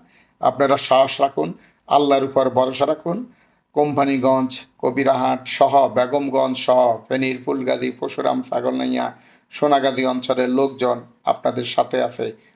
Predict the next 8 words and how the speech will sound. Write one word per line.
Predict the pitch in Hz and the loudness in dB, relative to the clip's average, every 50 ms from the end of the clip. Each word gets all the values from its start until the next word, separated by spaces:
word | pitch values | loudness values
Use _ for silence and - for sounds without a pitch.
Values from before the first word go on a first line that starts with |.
| _ _ | _ _
আপনাদের | - 131 120 135 127 120 123 120 - - | -4 -2 -2 0 -2 -2 -2 -4 -6 -4
পাশে | - - - - - 117 | -2 -2 -2 -2 -2 -4
আসে। | 110 101 - - - - _ _ _ _ _ _ _ _ _ _ _ _ _ - | -4 -6 -8 -12 -14 -18 _ _ _ _ _ _ _ _ _ _ _ _ _ 0
এবং | 139 147 151 156 160 151 | 2 4 4 4 4 2
বিত্তশালীরা | 143 160 165 - - 170 165 - 156 156 160 160 165 160 170 165 | 0 -2 -2 -2 -2 -2 2 4 4 4 4 4 4 4 4 4
আপনারা | 160 160 - 160 160 165 | 2 2 0 2 2 2
এগিয়ে | 165 156 147 156 156 | 2 2 2 2 2
আসুন, | 151 143 - - 160 165 156 151 | 2 2 0 -2 -4 -4 -4 -6